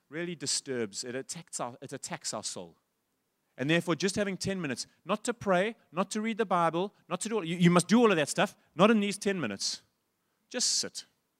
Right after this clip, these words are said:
Practice silence. Practice solitude. And just allow the clutter of your mind just to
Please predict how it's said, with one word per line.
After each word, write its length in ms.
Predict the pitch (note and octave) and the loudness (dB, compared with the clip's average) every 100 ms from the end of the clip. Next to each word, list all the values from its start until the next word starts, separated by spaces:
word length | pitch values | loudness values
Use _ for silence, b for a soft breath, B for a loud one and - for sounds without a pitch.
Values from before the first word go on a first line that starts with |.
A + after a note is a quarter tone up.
| _ _ _ _ _ _ _ _ _ _ _ _ _ _ _ _ | _ _ _ _ _ _ _ _ _ _ _ _ _ _ _ _
Practice 560 | - A3+ A3+ A#3+ - - - | -4 -4 -2 -2 -2 -2 -4
silence. 840 | - - C#3 G#2 E2 - - - _ _ _ _ _ _ _ _ _ _ _ _ _ _ _ _ _ _ _ _ _ _ _ _ _ - | -2 0 -2 -4 -8 -8 -8 -10 _ _ _ _ _ _ _ _ _ _ _ _ _ _ _ _ _ _ _ _ _ _ _ _ _ -6
Practice 580 | A3+ A3+ A3+ A3 - - | -6 -4 -2 -2 -2 -6
solitude. 760 | - - D#3 C#3 - G2 E2+ _ _ _ _ _ _ _ _ _ _ _ _ _ _ _ _ _ - | -6 -4 -4 -6 -12 -20 -20 _ _ _ _ _ _ _ _ _ _ _ _ _ _ _ _ _ -18
And 100 | C#3+ | -12
just 220 | A#3+ - | -10 -8
allow 380 | A#3 E3+ D#3 D3+ | -6 -2 0 -2
the 120 | C#3+ | -4
clutter 420 | - - F#3 - F3+ | -10 -12 -10 -8 -8
of 120 | D3+ | -6
your 120 | D3+ | -8
mind 440 | C3 B2 A#2+ A2+ - | -6 -6 -6 -10 -12
just 220 | C3+ - | -12 -10
to 220 | C3 A#2 | -12 -14